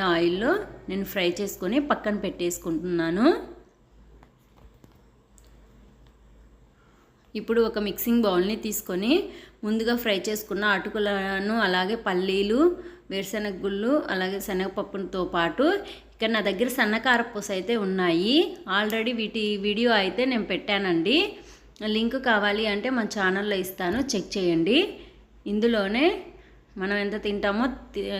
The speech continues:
తినేదాన్ని బట్టి కారం, అలాగే ఒక హాఫ్ టీ స్పూన్ వరకు, ఆ, సాల్ట్, అలాగే ఒక హాఫ్ టీ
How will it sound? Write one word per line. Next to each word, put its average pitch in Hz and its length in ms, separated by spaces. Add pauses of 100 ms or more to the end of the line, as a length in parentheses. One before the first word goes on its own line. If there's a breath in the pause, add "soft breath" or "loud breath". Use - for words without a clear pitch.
తినేదాన్ని 202 520
బట్టి 190 220 (120)
కారం, 185 380 (720 loud breath)
అలాగే 190 440 (340)
ఒక 180 100 (100)
హాఫ్ 202 220
టీ 226 120
స్పూన్ 214 320
వరకు, 185 300 (1040)
ఆ, 180 120 (160)
సాల్ట్, 208 400 (520 loud breath)
అలాగే 196 320
ఒక 233 180
హాఫ్ 190 180
టీ 208 80